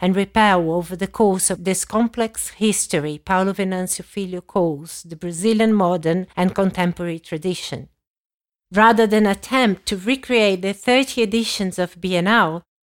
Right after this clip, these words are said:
this exhibition aims to trace the Bienal effect, that is, the impact the event has had on Brazilian art since nineteen fifty-one and vice versa. In other words,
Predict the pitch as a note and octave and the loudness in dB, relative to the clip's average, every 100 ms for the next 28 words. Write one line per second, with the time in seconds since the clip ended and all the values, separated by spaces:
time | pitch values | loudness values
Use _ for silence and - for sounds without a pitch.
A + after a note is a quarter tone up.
0 | - G3+ A3 A3 A3+ F#3 C4 - A3 G3 | -4 0 0 0 0 2 2 2 0 2
1 | G#3+ A#3 F#3+ F#3 - G3+ - A3+ G#3+ - | 4 4 2 -2 -6 -8 -2 0 0 -2
2 | G3 G3+ G#3 G3+ G3+ F#3+ F#3 - B3 - | -4 0 2 4 2 0 -2 0 0 0
3 | - - - _ _ _ G3 G3+ G#3+ F3 | -10 -12 -12 _ _ _ -2 0 2 2
4 | E3+ - - F3+ F#3+ - B3+ G3+ B3+ - | 0 -4 -2 -2 -2 2 4 4 -2 -10
5 | - - _ G3 F#3+ F#3 A3 G3+ G3+ - | -12 -12 _ -8 -6 0 2 2 0 -4
6 | G#3 G3 - A3 F#3+ E3+ E3 F3 F3 F3+ | -4 -2 0 2 2 2 -2 -6 -6 -2
7 | G#3+ C#4 D4 A3 E3+ E3+ F#3 - - F#3+ | 0 2 2 2 2 0 -4 -4 -2 -2
8 | F3 - G3+ G#3 G#3+ G#3 G3 G3+ - - | -4 -2 0 2 0 -4 -4 -6 -6 -10
9 | G3 A3 D#3+ C#3 E3+ _ - F3+ F3+ G3+ | 0 2 2 0 -10 _ -6 -2 2 2
10 | G3 - F#3+ A3 A#3 - B2 C#3+ _ _ | 2 0 2 2 2 -2 -6 -12 _ _
11 | _ _ - G#3 G3 G3 F#3 F#3 A3 A3 | _ _ 2 4 4 4 2 4 4 4
12 | C3 F#3+ G#3+ - - | 2 0 0 -2 -2